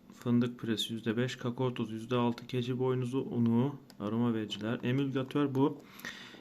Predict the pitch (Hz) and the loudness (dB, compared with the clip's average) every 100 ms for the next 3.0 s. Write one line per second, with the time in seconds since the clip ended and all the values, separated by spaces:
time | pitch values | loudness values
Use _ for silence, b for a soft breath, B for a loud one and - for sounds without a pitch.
0 | B 120 120 127 139 135 156 151 156 - | B 2 4 4 2 2 4 4 2 -8
1 | B B - 120 120 120 117 117 117 - | B B -2 2 4 4 4 4 2 -4
2 | - - 117 117 113 113 113 - 120 113 | -8 -4 -2 -2 -2 -2 -4 2 4 4